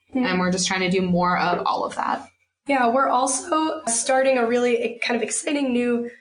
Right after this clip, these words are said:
Speaker 1: growth opportunity where we are starting to partner with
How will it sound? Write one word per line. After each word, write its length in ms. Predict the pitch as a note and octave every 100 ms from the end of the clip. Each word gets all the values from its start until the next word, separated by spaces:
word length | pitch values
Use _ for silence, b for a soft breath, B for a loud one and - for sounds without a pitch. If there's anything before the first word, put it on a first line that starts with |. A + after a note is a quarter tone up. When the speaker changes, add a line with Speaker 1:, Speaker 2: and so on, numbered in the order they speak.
| B B B B -
Speaker 1:
growth 340 | A#3 A3+ A#3
opportunity 580 | A3 A3 G#3+ A3 G#3+ A#3
where 180 | A3+ A3+
we 140 | A#3+
are 80 | A#3+
starting 420 | A#3+ - A#3+ C#4+
to 160 | C#4+ D#4+
partner 520 | - - A3 A#3 A3+
with 480 | A3 G#3+ G#3+ G#3+ -